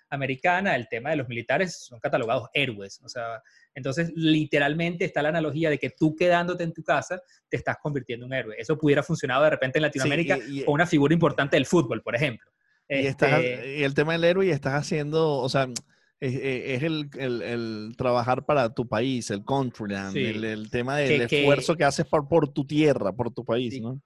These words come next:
Speaker 1: Que además como recurso narrativo, convertir literal la acción de quedarte en tu casa,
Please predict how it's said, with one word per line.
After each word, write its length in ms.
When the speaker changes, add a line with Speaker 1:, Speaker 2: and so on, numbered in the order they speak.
Speaker 1:
Que 120
además 240
como 160
recurso 360
narrativo, 520
convertir 720
literal 500
la 140
acción 520
de 140
quedarte 600
en 120
tu 140
casa, 440